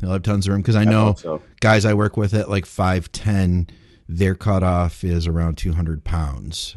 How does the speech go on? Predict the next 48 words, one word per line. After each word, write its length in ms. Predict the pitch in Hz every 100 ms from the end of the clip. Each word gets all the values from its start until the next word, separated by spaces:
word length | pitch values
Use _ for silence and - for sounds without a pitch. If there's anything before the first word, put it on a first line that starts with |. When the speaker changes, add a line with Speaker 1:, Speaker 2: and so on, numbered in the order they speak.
| 101
Speaker 1:
So, 460 | - 85 82 78 - - -
Speaker 2:
Yeah. 220 | 87 78 -
Speaker 1:
you 200 | - 87
know, 100 | 85
he'll, 240 | 87 98 90
he'll 320 | 95 95 90
easily 420 | 87 90 87 87
be 240 | 80 82
two 220 | 80 - 85
twenty-five, 960 | - 85 78 85 80 80 78 - -
easy. 460 | - 82 78 76 73 - - - _ _ _ _ _ _ -
Speaker 2:
Yeah. 320 | 90 87 82 _ _ - - - -
So 500 | - 98 90 87 - _ _ _ -
I 80 | 104
think 240 | 123 131
it's 160 | - -
time, 480 | 107 98 101 98 92
you 100 | 98
know, 100 | 92
now 500 | 90 92 104 104 95 - _
if 160 | 101 95
he's 220 | 120 117
solid 640 | - 120 110 120 110 107
that 120 | 92 87
he, 420 | 107 107 104 - _ - - _ _ _ _
he, 260 | 107 127 123
he 140 | 123
gained 260 | 120 131 135
that 100 | 117
weight 120 | 107
'cause 120 | - 92
he 40 |
just 140 | 95
kinda 160 | - 98
let 140 | 98
himself 340 | 95 92 92 -
go, 160 | 98
and 100 | 95
who 80 | 95
knows 220 | 98 90
what 160 | 95 85
life 180 | 87 87
circumstance, 540 | 92 82 85 - -
but 100 | 90
he's 200 | 87 107
not 180 | 120 110
someone 380 | - 104 101 95
who's, 300 | 92 87 -